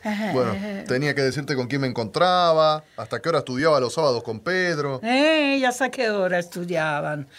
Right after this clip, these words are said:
Speaker 1: Y después ir al baile del club, encontrarte con Silvia o agarrarte a trompadas,
Speaker 2: No,
Speaker 1: ¿eh?
Speaker 2: no, no. De eso tuvo la culpa el porquería ese
Speaker 1: No, no,
Speaker 2: del
Speaker 1: cállese. No hable mal de los vecinos.
Speaker 2: Pero,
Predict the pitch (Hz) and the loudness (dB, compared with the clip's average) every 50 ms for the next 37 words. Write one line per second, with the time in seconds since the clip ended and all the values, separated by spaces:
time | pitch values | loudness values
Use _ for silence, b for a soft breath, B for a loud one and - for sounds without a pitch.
0 | B B B - 247 240 247 240 233 233 277 247 - 262 240 240 226 226 208 240 | B B B 0 2 4 4 2 2 2 -2 0 0 2 2 2 2 2 2 2
1 | 233 233 226 220 214 214 214 175 - 233 269 302 254 214 202 190 - 214 196 185 | 0 0 0 -2 -4 -4 -4 -6 -6 -6 -6 -4 -2 -2 -4 -4 -4 -6 -6 -4
2 | 190 220 220 214 208 - - 214 208 - - 277 311 311 269 202 208 185 - B | -2 -2 -2 -2 -4 -6 -6 -6 -6 -6 -4 -4 -2 -2 -2 0 0 -2 -2 B
3 | B B B 247 247 240 214 240 233 226 240 240 240 226 - 247 226 - 269 269 | B B B 4 4 6 6 4 4 4 4 2 2 2 0 -2 0 2 4 4
4 | 277 254 - 302 262 190 180 165 151 160 165 151 170 - - - - - - 127 | 4 4 4 2 4 4 4 2 2 0 0 2 4 4 4 4 4 2 2 -2
5 | 127 127 123 117 110 107 147 190 247 269 269 220 170 180 202 196 185 175 156 - | -4 -6 -6 -8 -8 -2 0 0 2 2 0 -4 -2 0 0 2 4 4 2 2
6 | 208 233 247 185 - 170 147 - 151 147 143 135 160 180 214 220 190 180 202 254 | -2 -8 -6 0 0 0 0 0 -4 -4 -4 -2 -2 -2 2 4 4 4 4 4
7 | 262 330 359 359 392 403 359 269 330 302 247 285 254 - - 185 151 143 139 b | 4 4 4 6 6 6 6 6 4 4 4 2 -2 -2 -4 -8 -8 -8 -10 b
8 | b b b b b - 233 262 269 294 381 392 381 359 349 349 349 349 349 320 | b b b b b 0 2 4 4 4 4 2 0 -6 -4 -2 -2 -4 -4 -4
9 | 330 330 330 311 233 285 311 254 - 233 196 165 151 143 143 147 151 170 190 220 | -6 -2 -2 -2 -2 -4 -6 -8 -8 -8 -8 -8 -8 -8 -10 -8 -4 -2 -2 -4
10 | 214 | -4